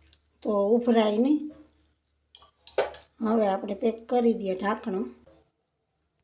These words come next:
હવે આપણે આ ઢાંકણું પેક કરી દઈએ એટલે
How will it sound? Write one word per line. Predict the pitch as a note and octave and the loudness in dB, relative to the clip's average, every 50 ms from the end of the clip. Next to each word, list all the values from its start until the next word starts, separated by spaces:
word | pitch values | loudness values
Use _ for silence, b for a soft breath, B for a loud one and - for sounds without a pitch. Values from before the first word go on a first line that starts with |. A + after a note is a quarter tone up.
| _ _ _ _ _ _ _ _ _ _ _ _ D#4+ D4+ | _ _ _ _ _ _ _ _ _ _ _ _ -12 -6
હવે | A#3+ A3+ | -6 -4
આપણે | A3+ A3 G#3 - A#3 G#3 | -4 -4 -6 -6 -8 -8
આ | G3+ G3+ - | -8 -8 -6
ઢાંકણું | G#3+ G#3+ A3+ - - A3+ A3 - | -6 -6 -6 -6 -8 -10 -12 -10
પેક | - - A#3+ A#3+ - - | -10 -12 -12 -12 -12 -8
કરી | - C#4 D4 D4 C4 | -6 -4 -2 -2 -4
દઈએ | G#3+ G#3+ G#3+ G#3+ G#3 G3+ | -4 -6 -6 -6 -6 -8
એટલે | G3+ G3+ G#3 | -8 -8 -8